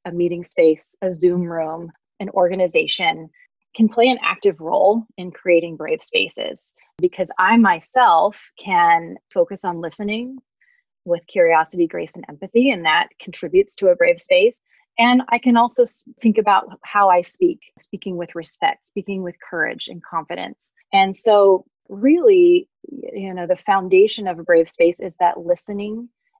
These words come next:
and that speaking, and both sides of that coin. And the reason I have focused on this is in my time working in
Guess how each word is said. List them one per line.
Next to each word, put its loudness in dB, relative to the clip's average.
and 0
that 0
speaking, -2
and -8
both 2
sides -4
of 2
that -6
coin. -10
And -2
the 4
reason 2
I 2
have -12
focused -2
on 2
this 2
is 2
in -4
my 2
time -2
working -8
in -12